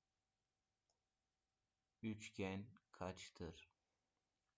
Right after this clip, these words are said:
Toplama işleminde verilmeyeni toplamdan verilen toplananı çıkartarak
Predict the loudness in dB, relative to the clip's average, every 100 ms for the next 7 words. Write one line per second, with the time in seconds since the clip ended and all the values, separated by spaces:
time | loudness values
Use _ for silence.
0 | _ _ _ _ _ _ _ _ _ -20
1 | -20 _ 4 6 10 10 10 10 8 10
2 | 12 12 12 12 12 10 10 12 10 6
3 | 2 -8 _ _ _ _ _ 8 10 10
4 | 12 12 12 12 12 10 4 10 12 12
5 | 12 10 8 6 10 12 12 8 4 -2
6 | 10 12 12 10 10 10 6